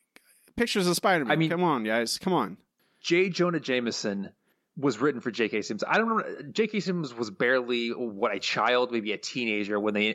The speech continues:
Speaker 2: uh, originated the character of J K Simmons or of J. Jonah Jameson, J. Jonah Jameson, and he just, he evolved himself to be
Speaker 1: <laughs>
Speaker 2: Jameson. I mean,
Speaker 1: Here.
Speaker 2: it, it's just the way that there's no other explanation for it.
Speaker 1: This is my, this is my hot take,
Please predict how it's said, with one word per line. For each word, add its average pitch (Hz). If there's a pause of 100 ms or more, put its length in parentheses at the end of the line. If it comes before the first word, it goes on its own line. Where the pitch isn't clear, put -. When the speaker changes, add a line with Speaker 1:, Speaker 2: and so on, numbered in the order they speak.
(120)
Speaker 2:
uh, 104
originated 104
the -
character 104
of 104
J 104
K 107
Simmons 117
or 110
of 110
J. 113
Jonah 110
Jameson, 107 (300)
J. 135 (100)
Jonah 120
Jameson, 110 (360)
and 123
he 135
just, 135
he 139
evolved 123
himself 101
to 107
be 107
Speaker 1:
<laughs> 185 (600)
Speaker 2:
Jameson. 101 (120)
I 127
mean, 127
Speaker 1:
Here. 175
Speaker 2:
it, 135
it's 139
just 151
the 151
way 120
that 131 (140)
there's 135
no 160
other 147
explanation 120
for 98
it. 143
Speaker 1:
This 180
is 190
my, 170
this 175
is 165
my 151
hot 127
take, 107